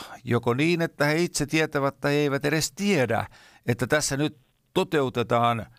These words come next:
Jumalan tahtoa ja suunnitelmaa.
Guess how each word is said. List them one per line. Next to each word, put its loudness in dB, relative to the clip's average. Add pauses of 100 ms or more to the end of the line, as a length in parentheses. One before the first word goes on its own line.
(140)
Jumalan 0
tahtoa 0
ja 2
suunnitelmaa. -2